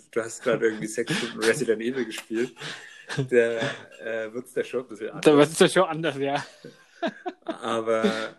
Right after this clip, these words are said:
Speaker 1: ähm,
Speaker 2: Wohlgemerkt, es war Resident Evil eins
Speaker 1: Ja.
Speaker 2: im Herrenhaus. Äh, ja,
Speaker 1: Und wo die
Speaker 2: also
Speaker 1: Hunde immer reinspringen.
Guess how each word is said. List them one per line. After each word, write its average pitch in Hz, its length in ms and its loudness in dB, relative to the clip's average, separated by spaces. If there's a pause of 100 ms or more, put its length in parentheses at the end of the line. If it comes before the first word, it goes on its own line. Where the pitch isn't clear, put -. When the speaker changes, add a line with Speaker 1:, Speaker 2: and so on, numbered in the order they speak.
Speaker 1:
ähm, 110 180 -4
Speaker 2:
Wohlgemerkt, 170 680 4
es 139 140 -14
war 147 160 -2
Resident 139 380 -10
Evil 143 240 -10
eins 160 640 -8 (380)
Speaker 1:
Ja. - 380 -12 (220)
Speaker 2:
im 147 160 -2
Herrenhaus. 170 960 0 (1000)
Äh, 139 400 0
ja, 139 200 -2
Speaker 1:
Und 110 120 -8
wo 151 120 6
die 143 80 2
Speaker 2:
also 139 100 8
Speaker 1:
Hunde 139 200 6
immer 113 200 -2
reinspringen. 107 560 -8